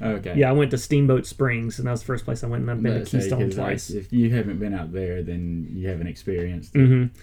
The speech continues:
Speaker 2: Yeah, no, that's, it's definitely a lot nicer out there. Um, and then Cataloochee, when we went the first time, was in
Speaker 1: <clears throat>
Speaker 2: January or something like that, and it was, I mean, the s-,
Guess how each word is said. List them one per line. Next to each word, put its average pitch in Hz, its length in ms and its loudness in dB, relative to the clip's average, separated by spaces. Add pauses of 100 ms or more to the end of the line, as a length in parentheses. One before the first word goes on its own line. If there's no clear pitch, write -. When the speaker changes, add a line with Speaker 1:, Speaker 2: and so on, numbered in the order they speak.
(220)
Speaker 2:
Yeah, 131 200 4
no, 147 280 4 (140)
that's, 151 320 2 (140)
it's 143 200 2
definitely 151 440 6
a 123 80 4
lot 135 280 2
nicer 131 320 2
out 127 200 -2
there. 117 480 0
Um, 123 560 0
and 143 100 6
then 139 140 6
Cataloochee, 226 680 4 (320)
when 147 140 8
we 196 120 8
went 190 200 2
the 139 80 0
first 180 260 2
time, 151 180 2
was 131 140 4
in 139 560 2
Speaker 1:
<clears throat> - 20 0
Speaker 2:
January 170 640 6
or - 80 10
something 202 260 2
like 202 140 0
that, 226 240 -2
and 151 160 2
it 185 60 4
was, 180 240 4
I 139 60 -4
mean, 147 160 4
the 135 60 6
s-, - 120 -4